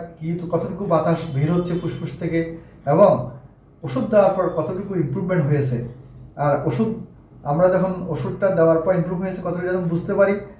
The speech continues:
তেমনি অ্যাজমা তার কন্ট্রোল হয়েছে কিনা সেটাও বুঝতে পারি। আর এগুলো হলো অ্যালার্জি টেস্ট, অক্সিজেন পরীক্ষা। তো এই সব পরীক্ষা করার যখন আমাদের কাছে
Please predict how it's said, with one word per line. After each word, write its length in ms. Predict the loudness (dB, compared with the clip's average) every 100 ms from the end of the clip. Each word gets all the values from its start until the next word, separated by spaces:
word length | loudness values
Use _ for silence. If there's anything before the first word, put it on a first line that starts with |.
| -8
তেমনি 180 | -4 -2
অ্যাজমা 480 | 4 4 4 4 4 2
তার 120 | 0
কন্ট্রোল 320 | 2 2 2 2
হয়েছে 260 | 2 0
কিনা 160 | -2 -2
সেটাও 340 | 0 2 4
বুঝতে 220 | 2 -2
পারি। 200 | -4 -6 -8 -14 -20 -20 -20 -8
আর 120 | -6 -2
এগুলো 300 | 0 4 4
হলো 120 | 4
অ্যালার্জি 360 | 4 2 2 0
টেস্ট, 440 | 0 -2 -2 -10
অক্সিজেন 340 | -10 -4 -2 0
পরীক্ষা। 400 | 0 0 2 0 -4 -16 -14 -8
তো 60 |
এই 280 | -4 2 2
সব 360 | 2 2 2 2
পরীক্ষা 260 | 2 2
করার 280 | 2 2 2
যখন 180 | 2 2
আমাদের 280 | 2 0 0
কাছে 200 | -2